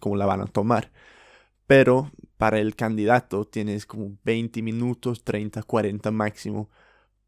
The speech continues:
para probar que, que puedes hacer el trabajo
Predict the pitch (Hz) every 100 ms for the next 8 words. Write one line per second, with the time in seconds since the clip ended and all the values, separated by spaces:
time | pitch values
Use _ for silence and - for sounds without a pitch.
0 | _ - 117 107 107 107 110 _ _ _
1 | - 110 104 107 107 - - 113 101 98
2 | 98 - _ _ 127 - 104 104 101 -
3 | 95 - 110 180 139 - -